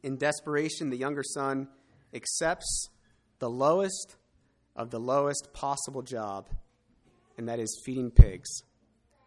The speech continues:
Smelly, dirty, nasty, disgusting. But above all that, pigs are an unclean animal, and so to protect themselves from defilement,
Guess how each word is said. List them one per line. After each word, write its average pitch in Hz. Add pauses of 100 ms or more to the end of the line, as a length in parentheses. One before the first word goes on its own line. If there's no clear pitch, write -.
(420)
Smelly, 147 (320)
dirty, 143 (580)
nasty, 139 (400)
disgusting. 123 (960)
But 160
above 156
all 156
that, 160
pigs 175
are 151
an 143
unclean 147
animal, 131
and 113
so 151
to 143
protect 185
themselves 139
from 131
defilement, 123